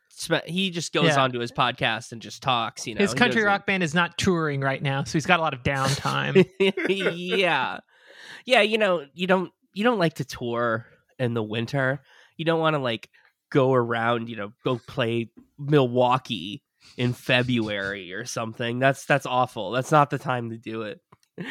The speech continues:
Speaker 1: Yeah, he's going onto his Wikipedia page and, uh, removing information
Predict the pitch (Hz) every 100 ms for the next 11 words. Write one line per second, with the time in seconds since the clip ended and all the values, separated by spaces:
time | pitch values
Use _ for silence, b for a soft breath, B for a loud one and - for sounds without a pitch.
0 | B 269 220 185 139 160 147 170 196 180
1 | 175 170 143 151 156 - 143 135 135 127
2 | 123 113 117 - B B 127 127 127 123
3 | 123 139 139 160 185 185 175 170 - 160
4 | 143 139 220 - 156 143